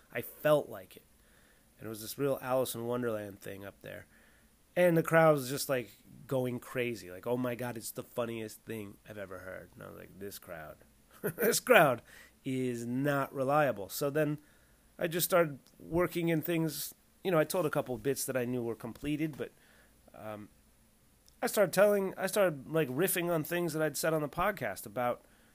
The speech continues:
you know, the person telling me they're embarrassed to listen. Like, "Thank you. Thanks, dude, by the way. Appreciate you listening." <laughs>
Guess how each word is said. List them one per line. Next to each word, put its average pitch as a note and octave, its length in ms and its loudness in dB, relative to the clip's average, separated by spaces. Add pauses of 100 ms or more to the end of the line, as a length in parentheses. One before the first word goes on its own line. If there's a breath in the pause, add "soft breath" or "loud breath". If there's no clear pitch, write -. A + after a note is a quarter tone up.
(120)
you C3+ 80 -4
know, B2 80 0
the A#2+ 80 -6
person B2 320 -6
telling B2+ 240 0
me B2+ 80 -2
they're A#2+ 180 0
embarrassed A#2+ 460 -2
to A#2 80 -8
listen. A#2 380 -8 (140)
Like, G#2 200 -16
"Thank B2+ 240 -8
you. A#2+ 200 -6 (440)
Thanks, F#3 240 0
dude, D#3 280 2
by C#3 180 8
the C3+ 80 2
way. C3+ 80 -2
Appreciate G3 420 0
you F3 60 0
listening." D3 440 0
<laughs> - 560 -14